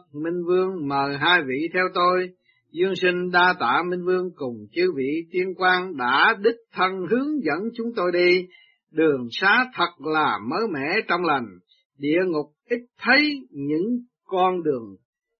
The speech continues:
sạch sẽ bằng phẳng như thế này. Tế Phật: "Đường này chỉ dành riêng cho những vị đạo sĩ có tu luyện qua lại, phàm muốn lên dương gian đoán rước thần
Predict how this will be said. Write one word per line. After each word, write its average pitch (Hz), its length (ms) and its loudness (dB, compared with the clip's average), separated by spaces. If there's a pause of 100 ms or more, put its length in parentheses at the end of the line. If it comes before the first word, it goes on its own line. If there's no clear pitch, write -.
sạch - 420 0
sẽ 170 540 -2
bằng 135 280 -6 (260)
phẳng 170 300 -2
như 196 200 -4
thế 214 120 2
này. 143 240 0 (640)
Tế 220 80 2 (100)
Phật: 160 160 0 (460)
"Đường 165 340 2
này 156 220 2 (140)
chỉ 147 100 -6 (180)
dành 147 240 0 (160)
riêng 185 340 4
cho 190 160 0
những 156 160 -4 (160)
vị 135 260 -2
đạo 123 260 -2 (120)
sĩ 131 80 -4 (200)
có 233 180 -2
tu 190 220 2
luyện 135 220 -2 (140)
qua 185 180 2
lại, 143 400 2 (460)
phàm 165 240 2 (160)
muốn 254 220 0
lên 190 300 0
dương 185 280 0
gian 180 400 2
đoán 247 280 2
rước 254 260 0 (280)
thần 143 180 -4